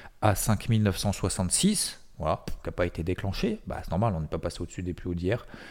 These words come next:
Donc au-dessus des plus hauts de quinze heures trente, vous voyez quinze heures trente, seize heures sur les indices, euh, européens, donc ça nous donne cinq mille neuf cent soixante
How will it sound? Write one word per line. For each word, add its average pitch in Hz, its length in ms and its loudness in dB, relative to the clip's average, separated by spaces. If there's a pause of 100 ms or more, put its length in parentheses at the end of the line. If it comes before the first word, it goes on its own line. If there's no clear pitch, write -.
(200)
Donc - 140 0
au-dessus 139 240 6
des 131 80 10
plus 131 160 6
hauts 135 60 10
de 117 120 10
quinze 113 300 6
heures 117 100 4
trente, 131 460 2
vous 92 100 0
voyez 98 300 4
quinze 110 220 4
heures 107 100 0
trente, 110 180 2
seize 101 260 4
heures 107 160 4
sur - 140 -2
les 92 160 0
indices, 98 580 -2
euh, 85 140 0
européens, 92 480 4
donc 107 160 2
ça - 80 0
nous 95 120 4
donne 95 180 4
cinq - 240 -2
mille 101 100 2
neuf 95 120 0
cent 101 100 -2
soixante 95 500 -2